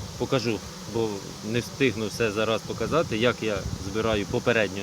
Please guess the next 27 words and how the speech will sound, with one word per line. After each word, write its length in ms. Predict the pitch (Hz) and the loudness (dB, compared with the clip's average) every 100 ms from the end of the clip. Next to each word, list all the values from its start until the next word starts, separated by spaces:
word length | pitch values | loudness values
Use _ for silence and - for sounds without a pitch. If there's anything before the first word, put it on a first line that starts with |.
| 90 | -4
гніздо 360 | 104 98 117 175 | -4 -2 0 0
в 180 | 117 | 0
зиму, 280 | 101 156 160 | 0 2 2
що 180 | - 123 | 0 2
їм 140 | 113 | 2
там 220 | 104 107 101 | 0 -2 -2
лишаю, 440 | 98 135 143 113 | 0 2 2 0
що 140 | - | -2
ні. 180 | 110 107 - - - - - - - - | 0 -2 -4 -14 -12 -14 -14 -16 -6 2
Що 120 | 165 | 4
робимо 320 | 165 160 160 | 6 4 4
з 40 | |
цими 380 | - 147 147 143 - - - | 2 2 2 2 -2 -10 4
рамочками? 640 | 131 131 107 85 104 101 | 8 8 6 2 0 2
Ці 160 | - 160 | 4 4
рамочки 460 | 165 147 - 127 | 6 2 2 2
ми 140 | 123 123 | 2 2
ставимо 480 | 147 135 131 131 - - - - - - | 4 4 4 2 -2 -8 -12 -14 -14 -10
за 240 | 107 123 165 | 2 6 8
заставну, 680 | 143 135 - 143 131 165 175 | 8 6 6 6 6 4 6
щоб 180 | 143 | 4
вони 260 | 117 131 143 | 4 4 4
їх 100 | 127 | 2
просушили, 920 | - 131 151 - 147 - 135 110 98 95 | 4 6 6 4 2 4 4 4 2 0
або, 300 | 104 123 113 - - - - - - - - - - 131 127 | 2 4 4 0 -12 -14 -14 -14 -14 -14 -14 -14 -6 -4 -2
такий 280 | 113 104 127 | -2 4 4
вислів, 400 | 120 139 - 113 | 6 4 4 2